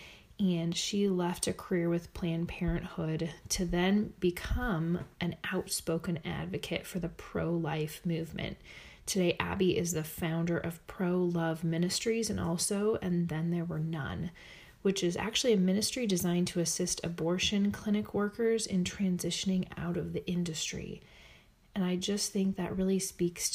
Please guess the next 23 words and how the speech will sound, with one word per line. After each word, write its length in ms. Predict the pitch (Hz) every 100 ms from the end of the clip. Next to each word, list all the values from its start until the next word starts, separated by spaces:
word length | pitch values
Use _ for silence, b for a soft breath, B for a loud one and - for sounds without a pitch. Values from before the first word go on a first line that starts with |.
| -
to 400 | - 170 165 175 - -
her 540 | - - 185 180 185 202
strong 560 | - - 185 180 196
sense 400 | 196 - 165 185
of 240 | - 160 170
mercy. 720 | 160 160 160 - 117 285 - B B B B -
And 140 | 190
that's 220 | 190 190
why 120 | 208
she 200 | 190 -
wrote 300 | 175 170 170
this 200 | 196 175
new 220 | 185 170 160
book 380 | 165 190 320
called 280 | - 170 165
Fierce 720 | - - 185 185 190 190 -
Mercy, 640 | 185 165 170 - 151 156 185
Daring 380 | 175 180 208 233
to 180 | 220 185
Live 280 | 170 175 185
Out 320 | 180 - -
God's 380 | 156 160 170 -
Compassion 960 | 180 170 - 175 - - - 277 277